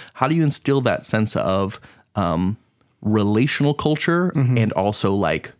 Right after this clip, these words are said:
Speaker 1: uh, super responsive kind of urgency stuff?
Speaker 2: I think it's, you know, it's so ingrained in us, uh, uh, that the new employees that come in just see it.
Speaker 1: Mm.
Speaker 2: You know, I don't think that there's much,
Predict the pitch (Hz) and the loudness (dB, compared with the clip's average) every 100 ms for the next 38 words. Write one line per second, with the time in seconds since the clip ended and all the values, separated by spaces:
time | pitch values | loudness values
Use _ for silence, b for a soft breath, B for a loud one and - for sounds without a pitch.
0 | b b b b - 90 64 50 - _ | b b b b -4 -2 -2 -4 -8 _
1 | _ _ _ - - 135 123 120 113 110 | _ _ _ -4 0 0 0 2 2 2
2 | 107 104 - _ _ 107 101 - 95 95 | 2 -2 -8 _ _ -2 -2 0 0 0
3 | - 92 - 92 - 98 92 76 - 73 | 0 -2 -2 -4 -2 -4 -2 -2 -2 -2
4 | - - - - - _ _ _ _ - | -2 -4 -6 -14 -18 _ _ _ _ -4
5 | 147 - 196 185 147 - - - - - | -2 0 0 2 0 0 0 -2 -4 -10
6 | - - _ _ 143 139 139 135 - - | -20 -20 _ _ -2 0 2 2 0 0
7 | 190 165 139 127 135 127 139 143 143 143 | 2 2 2 2 0 2 2 2 2 2
8 | 147 - - 139 127 - 135 117 - 127 | 0 -2 -4 -4 -4 -4 -10 -10 -4 0
9 | 120 113 - - 127 151 143 143 127 120 | 0 -2 -4 0 2 2 2 0 0 0
10 | 127 123 117 120 110 - - - - 113 | 0 2 0 0 0 -2 -4 -4 -2 -2
11 | 80 76 - _ 120 117 113 113 110 - | -4 -8 -16 _ 0 2 2 0 -2 -2
12 | 131 131 135 123 120 123 117 123 123 120 | 0 0 0 -2 -2 -2 0 0 0 0
13 | - - | -2 -6